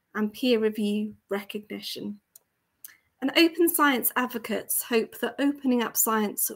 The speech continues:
will improve the quality of research and its ability to be replicated.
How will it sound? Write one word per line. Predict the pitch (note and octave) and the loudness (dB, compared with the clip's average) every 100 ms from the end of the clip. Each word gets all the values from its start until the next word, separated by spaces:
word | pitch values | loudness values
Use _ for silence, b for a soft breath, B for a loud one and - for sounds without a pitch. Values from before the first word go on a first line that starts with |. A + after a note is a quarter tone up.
| - | -6
will | A#3 | 0
improve | A#3+ A3+ - A#3+ A#3 | 0 0 -2 -2 -4
the | |
quality | A3+ - B3+ B3 - G3+ G3 - | -10 -6 -4 -4 -4 -6 -6 -8
of | G#3 | -2
research | G#3+ G#3+ - G3+ G3+ - - B B B | -2 0 -2 -4 -6 -8 -10 B B B
and | A3+ A3+ | 0 0
its | A3 - | 0 -4
ability | A3 A3 A3 - G#3 | 0 0 0 -2 -4
to | G#3 G#3 | -4 -4
be | A3 | -2
replicated. | G#3+ G3 - G#3+ G#3 G#3 - F#3 - | -2 -2 -6 -10 -8 -8 -8 -10 -10